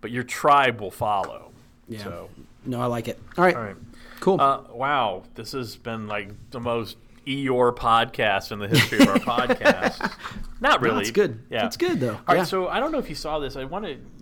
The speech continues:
Speaker 1: as we're in the middle of the holiday season, there's some, some interesting shifts in retail. Um, and I thought I'd share with you, and I wanted to ask a cou-, a couple quick questions about it, and then maybe we can do one more quick topic before we head into fill in the blank. So just let me give you some,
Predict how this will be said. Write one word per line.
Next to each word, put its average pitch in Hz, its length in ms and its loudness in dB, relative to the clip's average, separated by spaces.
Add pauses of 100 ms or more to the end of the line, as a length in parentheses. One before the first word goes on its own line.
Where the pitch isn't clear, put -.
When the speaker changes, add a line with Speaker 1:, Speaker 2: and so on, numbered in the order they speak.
(200)
Speaker 1:
as 139 160 -8
we're 160 80 -4
in 175 40 -4
the 190 60 -6
middle 208 220 0
of 156 40 0
the 156 60 0
holiday 160 260 2
season, 135 440 -10
there's 123 140 -12
some, 123 120 -14
some 139 220 -14
interesting 190 400 -12
shifts - 400 -8
in 104 140 -12
retail. 98 560 -12 (460)
Um, 107 400 -2
and 120 80 -8
I 117 80 -4
thought 156 200 -4
I'd 160 120 -6
share 143 220 -4
with 127 160 -8
you, 107 300 -8
and 110 100 -12
I 107 60 -8
wanted 123 240 -10
to - 60 -10
ask 117 280 -6
a 110 60 -18
cou-, - 160 -16
a - 100 -14
couple - 260 -8
quick - 280 -14
questions 113 420 -8
about 101 320 -6
it, 98 140 -10
and 101 120 -14
then 101 120 -14
maybe 107 120 -8
we 101 60 -10
can 101 100 -14
do 101 100 -10
one 107 360 -8
more 107 180 -10
quick 104 220 -12
topic 104 380 -4
before 98 220 -12
we 95 80 -12
head 98 160 -8
into 98 220 -16
fill 101 180 -16
in 95 60 -14
the 92 60 -18
blank. 113 300 -8 (640)
So 120 280 0
just 147 300 -6
let 180 100 -4
me 254 80 -6
give 170 220 -8
you 139 60 -12
some, 117 340 -8